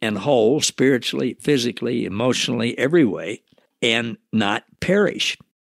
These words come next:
Paul wrote this to Timothy, First Timothy two, three, and four. God, our Savior, desires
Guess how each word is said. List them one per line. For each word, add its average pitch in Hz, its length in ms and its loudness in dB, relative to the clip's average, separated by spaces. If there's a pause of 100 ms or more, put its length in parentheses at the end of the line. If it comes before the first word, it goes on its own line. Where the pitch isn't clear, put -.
(140)
Paul 143 200 6
wrote 147 180 6
this 113 200 2
to - 120 -6
Timothy, 139 420 0
First - 260 -2
Timothy 101 300 0
two, 95 240 -2
three, 101 200 -2
and 95 140 -4
four. 131 240 -2 (240)
God, 185 280 2
our 165 160 4
Savior, 95 600 2 (360)
desires 151 1400 2